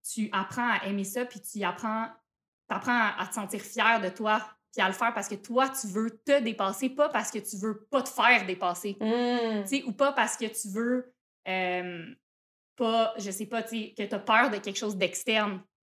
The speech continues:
Speaker 1: tu sais, versus, tu sais, moi, quand, quand je choisis l'inconfort, là, quand je choisis de courir vite ou d'aller courir longtemps, c'est parce que j'ai envie de ressentir ça, tu sais.
Speaker 2: Exact,
Speaker 1: Il y a
Speaker 2: c'est ça.
Speaker 1: personne qui est comme, là, t'es obligé parce que sinon t'es poche ou comme,
Speaker 2: Mm-hmm.
Speaker 1: je, c'est pas une pression extérieure,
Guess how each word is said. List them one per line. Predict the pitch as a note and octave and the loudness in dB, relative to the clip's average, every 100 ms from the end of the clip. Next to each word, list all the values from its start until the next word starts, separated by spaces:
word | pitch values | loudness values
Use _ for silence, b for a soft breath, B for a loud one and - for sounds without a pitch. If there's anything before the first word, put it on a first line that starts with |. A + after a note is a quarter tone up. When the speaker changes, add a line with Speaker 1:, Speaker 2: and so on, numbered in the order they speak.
| _ | _
Speaker 1:
tu | F#3+ | -6
sais, | A3 - G3 | -6 -8 -6
versus, | F#3+ F#3 B3 A3 | -6 -4 -6 -6
tu | B3 - | -10 -2
sais, | |
moi, | A#3 C4+ | 2 2
quand, | B3+ G#3+ - | 2 -2 -4
quand | G3 | -4
je | A#3 | -2
choisis | A3 G3+ G#3 | 0 0 2
l'inconfort, | B3+ G#3 F#3+ A#3+ B3 | 0 0 -2 2 2
là, | A3 | 2
quand | G3+ G#3+ | 0 -4
je | |
choisis | - A3 A3 B3 | 0 0 0 -4
de | - | -2
courir | A#3 G3+ G#3+ G3+ | -2 0 -2 -4
vite | F3+ B3+ C4 A3+ | -2 -2 -2 -4
ou | G3+ | -8
d'aller | F3 E3+ F#3+ G3 G3 | -8 -6 -2 -2 -4
courir | G3+ G#3+ | -4 -2
longtemps, | G#3+ G3 F#3+ A#3+ C#4 | 0 0 0 0 0
c'est | - | -2
parce | F#3 | -6
que | G3 | -6
j'ai | F#3+ F#3+ | -8 -4
envie | G#3+ G#3+ G#3+ E4+ | -2 -2 -2 -2
de | G#3+ | -2
ressentir | - F3+ - F3+ | -4 -8 -10 -12
ça, | - G#3+ | -8 -10
tu | - | -4
sais. | A3+ | -2
Speaker 2:
Exact, | G#3+ F#3 A#3+ C4+ C4 | 0 4 6 6 6
Speaker 1:
Il | |
y | A#3+ | 4
a | |
Speaker 2:
c'est | B3 | 6
ça. | C4 D4 | 6 4
Speaker 1:
personne | D#4+ | 2
qui | - | 0
est | A3 | -2
comme, | B3 A3+ A3 A3 b b _ _ | 0 2 2 0 b b _ _
là, | B3+ C4 | 4 4
t'es | C4 | 2
obligé | B3 G#3+ G#3+ C#4 | 2 2 2 2
parce | D4+ A3+ - | 2 0 -2
que | G#3 | -4
sinon | A#3+ A3 | -2 -2
t'es | G#3+ | -4
poche | F#3+ B3+ C#4+ D4 | 0 2 4 2
ou | A#3+ | -2
comme, | G#3 G#3 G3+ G3 G3 | 0 0 0 -2 -2
Speaker 2:
Mm-hmm. | A#3+ G#3+ C4+ C#4 | -2 2 4 4
Speaker 1:
je, | A#3+ | 2
c'est | B3 | 2
pas | A#3+ | 4
une | C4+ | 4
pression | C4+ A#3 A3+ B3+ A#3+ | 2 0 -2 -2 -2
extérieure, | G3+ - G3+ G#3+ G3 A#3 A#3 | -6 -4 -4 0 2 2 0